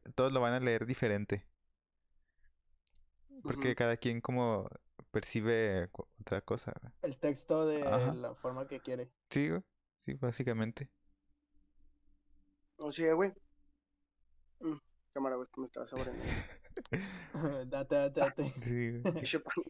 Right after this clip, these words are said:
Speaker 2: la pinche idea, güey. Mm. Sí, mo-,
Speaker 3: <laughs>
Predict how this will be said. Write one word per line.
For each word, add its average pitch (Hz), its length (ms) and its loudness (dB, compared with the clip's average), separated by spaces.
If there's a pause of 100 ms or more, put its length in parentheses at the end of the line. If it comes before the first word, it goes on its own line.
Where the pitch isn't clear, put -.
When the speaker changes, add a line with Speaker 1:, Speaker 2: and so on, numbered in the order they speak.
(100)
Speaker 2:
la 165 140 8
pinche 147 300 2
idea, 165 340 10
güey. 156 140 2 (500)
Mm. 139 160 2 (1000)
Sí, 330 100 8
mo-, 170 180 8
Speaker 3:
<laughs> 185 400 -4